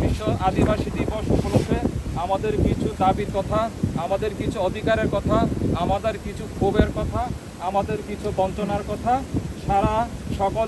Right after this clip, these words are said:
বিশ্বের আদিবাসীদের পক্ষ থেকে আমরা জাতিসংঘ সহ সরকার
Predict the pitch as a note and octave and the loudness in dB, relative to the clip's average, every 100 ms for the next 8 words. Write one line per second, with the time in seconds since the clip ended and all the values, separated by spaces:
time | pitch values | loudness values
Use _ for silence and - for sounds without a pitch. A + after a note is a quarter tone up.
0 | G3+ G3 - A3 G3 G#3+ G3+ F#3+ G#3 G#3+ | -2 -6 -4 0 2 2 0 -2 -2 -4
1 | - G#3 F#3 G#3 G#3 G#3+ A3+ A#3+ G3 - | -2 -2 -2 -4 -6 -4 -2 -2 -4 -10
2 | - F3 F3+ G3+ G3 F3+ F3+ F#3+ G#3 G#3 | -6 -2 0 0 0 -2 -2 -6 -6 -4
3 | G3+ G#3+ G#3+ B3+ - - - - G3 G3 | -2 2 2 2 0 0 0 2 2 2
4 | G#3+ | 0